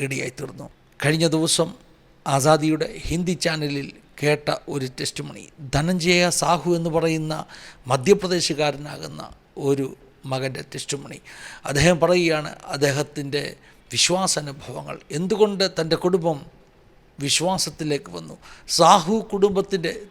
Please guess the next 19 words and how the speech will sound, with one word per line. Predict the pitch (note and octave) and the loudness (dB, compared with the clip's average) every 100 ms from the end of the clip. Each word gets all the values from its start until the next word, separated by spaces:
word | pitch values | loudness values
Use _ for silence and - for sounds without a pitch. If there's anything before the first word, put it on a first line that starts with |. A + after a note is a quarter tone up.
| - | -6
ടെസ്റ്റിമണി | C3 - F#3+ C#3+ D3 - - _ _ - - | -4 0 0 -2 -10 -16 -20 _ _ -20 -4
എന്താണെന്നറിയാമോ? | D#3 D3+ C#3 C3+ - F#2 F2+ - - - - B2 | -2 0 -2 -4 -8 -10 -14 -18 -20 -20 -8 -2
ധനഞ്ജയ | B2+ D3 D3+ C#3+ | 0 2 2 2
സാഹുവിൻ്റെ | D3 C#3 D3 C#3+ C#3 | 0 0 -2 -4 -6
പിതാവ് | C#3+ C#3 C3+ B2+ - - - - - | -4 -2 -2 -6 -14 -20 -20 -20 -6
കണ്ണിൻ്റെ | - D3 E3+ E3 | -2 0 4 6
ഓപ്പറേഷൻ | E3 F3+ F3 F3 E3+ | 6 4 0 0 0
നിമിത്തം | E3+ E3 F3 - D#3 B2+ | -2 -2 -4 -4 -4 0
റെറ്റിന | D3 G3 G#3+ G3+ | 0 0 2 4
വരെ | D#3+ D3+ - - - C3+ | 4 0 -6 -12 -4 0
ഓപ്പറേഷൻ | D3 E3 F3 E3 D3 | 2 2 0 -2 -4
ചെയ്ത് | D3 C3+ C3 | -4 -4 -4
മാറ്റിയ | B2+ D3 D3+ C#3 | -6 -6 -4 -4
വ്യക്തി, | B2 - - - - - - - C#3 | -4 -10 -16 -16 -18 -20 -20 -4 0
ഇനിയും | F3 G#3 A3 G#3+ - - - - - - _ - - D#3 | 2 2 0 -4 -14 -20 -20 -20 -20 -20 _ -10 4 6
ആ | F#3 | 6
കണ്ണുകൊണ്ട് | F#3+ F#3 G3+ G3 F#3+ - - G3+ | 2 0 2 0 0 -4 0 0
ഒന്നും | B3 C#4+ C4 | 2 -2 0
കാണുകയില്ല | G#3 F#3+ F#3+ F3 E3+ | 2 2 2 0 2